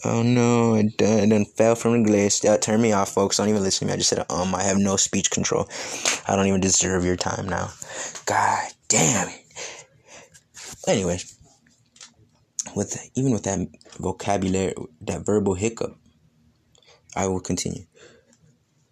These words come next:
So, going out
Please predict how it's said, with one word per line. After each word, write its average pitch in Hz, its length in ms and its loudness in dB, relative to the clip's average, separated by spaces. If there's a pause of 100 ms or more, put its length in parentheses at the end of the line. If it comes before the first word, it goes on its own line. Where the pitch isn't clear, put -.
(1500)
So, 101 460 -2 (760)
going 139 300 4
out 120 240 0